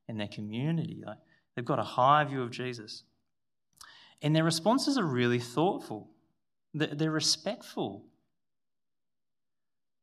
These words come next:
Uh, h-, they're believing he does have divine authority. Uh, John the Baptist, like the prophets of old,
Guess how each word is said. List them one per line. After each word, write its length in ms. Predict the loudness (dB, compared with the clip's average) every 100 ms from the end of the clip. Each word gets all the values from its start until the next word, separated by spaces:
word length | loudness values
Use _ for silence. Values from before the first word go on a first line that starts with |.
| _ _ _ -10
Uh, 120 | -8 -8
h-, 100 | -10 -2
they're 160 | 0
believing 560 | 0 0 2 2 2 2
he 120 | 4
does 360 | 8 8 8 4
have 220 | 2 2
divine 380 | 2 6 6 4
authority. 560 | 4 4 4 0 -6 -12 -20 _ _ _ _ _ _ _ _ _ _ -10
Uh, 100 | -8
John 280 | 0 2 4
the 80 | 6
Baptist, 760 | 6 6 2 -4 -4 -8 -12 _ _ _ _ _ _ _ _ -16 0
like 240 | 2 4
the 80 | 0
prophets 440 | 0 0 0 -2
of 120 | 0
old, 380 | 2 2 0 -4